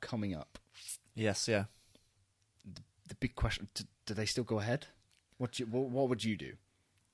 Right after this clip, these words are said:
Speaker 2: What would I do? Oh, it's
Speaker 1: Yeah.
Speaker 2: really tough.
Speaker 1: So
Speaker 2: I, I like, I'm gonna look from an athlete's point of view.
Speaker 1: Okay.
Speaker 2: You've been training for four years for this moment. I would want it to go ahead.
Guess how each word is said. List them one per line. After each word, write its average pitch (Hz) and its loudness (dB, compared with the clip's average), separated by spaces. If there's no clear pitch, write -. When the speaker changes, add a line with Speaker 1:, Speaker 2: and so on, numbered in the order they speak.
Speaker 2:
What 147 2
would 123 4
I 170 4
do? 117 0
Oh, 147 -2
it's 117 0
Speaker 1:
Yeah. 131 10
Speaker 2:
really - 6
tough. - 4
Speaker 1:
So 170 12
Speaker 2:
I, 202 10
I - 10
like, 190 4
I'm 170 8
gonna 151 8
look 143 8
from 127 2
an 127 2
athlete's 117 -2
point 101 -2
of 98 -2
view. 98 -2
Speaker 1:
Okay. 82 -8
Speaker 2:
You've 139 2
been 135 0
training 143 6
for - -4
four 165 8
years 113 2
for 123 4
this 117 2
moment. 98 0
I 151 10
would 143 8
want 131 2
it 101 -4
to - -6
go 120 6
ahead. 107 0